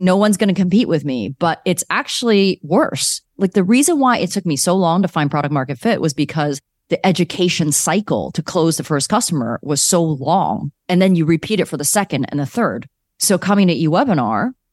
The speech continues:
I actually have a friend who is a wizard at this. He is the absolute best second mover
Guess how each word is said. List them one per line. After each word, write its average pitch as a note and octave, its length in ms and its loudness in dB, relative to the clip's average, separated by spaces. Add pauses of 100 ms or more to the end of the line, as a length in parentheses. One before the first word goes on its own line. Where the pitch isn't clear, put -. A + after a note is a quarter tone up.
(140)
I F#3 140 0
actually A#3 220 2
have D#3 80 0
a C#3 60 -2
friend C#3+ 340 -2
who C3+ 160 -6
is C3 300 -4
a D3+ 80 -2
wizard C3 580 0
at F3+ 160 -2
this. B3 320 0 (260)
He B3 400 2
is D#3+ 360 0 (160)
the E3+ 200 0 (140)
absolute F3+ 800 2 (140)
best - 400 -4
second D3+ 440 0
mover C#3 460 -2